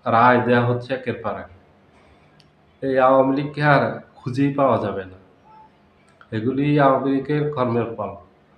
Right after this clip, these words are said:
সতেরো বছরে ভাবছে তারা এই দেশটাকে একটা রাজত্ব ভাবছে, রাজত্ব ভেবে এটাকে তারা শাসন করছে। এটা ভাবছে যে তাদের একটা পৈতৃক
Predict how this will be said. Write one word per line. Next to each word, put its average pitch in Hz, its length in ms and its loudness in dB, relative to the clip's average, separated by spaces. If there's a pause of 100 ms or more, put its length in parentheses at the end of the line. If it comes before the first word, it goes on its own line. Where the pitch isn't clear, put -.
(280)
সতেরো 123 380 -4
বছরে 139 380 -6 (140)
ভাবছে 120 280 -6 (120)
তারা 123 240 2
এই 117 120 -2
দেশটাকে 110 420 -8
একটা 120 140 -8 (100)
রাজত্ব 110 320 -6 (140)
ভাবছে, 110 300 -16 (560)
রাজত্ব 110 340 -2 (140)
ভেবে 127 240 -4 (760)
এটাকে 117 300 -6 (840)
তারা 117 240 -2
শাসন 110 360 -4
করছে। 98 300 -10 (460)
এটা 117 120 -2 (100)
ভাবছে 117 300 -6 (120)
যে 131 60 -2 (120)
তাদের 113 320 -2
একটা 120 240 -10
পৈতৃক 123 360 -2